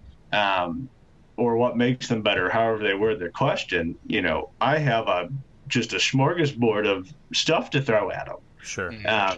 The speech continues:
Speaker 1: <laughs> you know, versus like the, "Oh, well, they're handmade."
Speaker 2: Yeah.
Speaker 1: Okay, well, there's a lot of those, that version handmade. Okay, well, what's up from there? "Oh, I do it better."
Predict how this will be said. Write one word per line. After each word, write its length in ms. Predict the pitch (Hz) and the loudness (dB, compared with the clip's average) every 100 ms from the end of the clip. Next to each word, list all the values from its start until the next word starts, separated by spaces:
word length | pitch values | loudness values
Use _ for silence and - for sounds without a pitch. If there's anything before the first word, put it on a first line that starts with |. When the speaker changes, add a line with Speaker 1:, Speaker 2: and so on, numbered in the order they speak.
| - | -8
Speaker 1:
<laughs> 120 | - | -14
you 180 | 185 175 - | -6 -4 0
know, 300 | 170 185 151 | 0 2 2
versus 420 | 143 139 151 131 | 4 4 2 4
like 300 | 127 120 117 | 4 2 2
the, 340 | 113 104 98 - | 4 4 4 2
"Oh, 120 | 147 | 2
well, 120 | 131 | 2
they're 140 | 123 117 | 0 2
handmade." 680 | 131 127 107 113 - - - - - - | 2 2 2 0 0 -4 -14 -20 -20 -6
Speaker 2:
Yeah. 160 | 98 92 | 0 0
Speaker 1:
Okay, 180 | - 135 | 2 0
well, 120 | 123 | 2
there's 160 | 131 135 | 0 -2
a 20 | - - | -6 -14
lot 60 | - | -4
of 60 | |
those, 260 | 110 98 92 - | -2 -2 -6 -6
that 320 | 113 120 - 113 | 0 0 0 0
version 300 | 107 107 101 | 0 0 -2
handmade. 580 | 104 90 90 85 139 - | -2 -2 -2 -4 -4 -6
Okay, 220 | - 113 | -2 0
well, 140 | 110 113 | 2 2
what's 220 | 123 - | 0 -2
up 100 | 131 131 117 | 0 0 0
from 180 | 117 | 2
there? 300 | 143 127 - - | 2 0 -2 -2
"Oh, 160 | 165 | 0
I 100 | 107 | 2
do 180 | 117 123 | 2 2
it 140 | 107 135 | 2 2
better." 420 | 175 - 78 | 0 0 -4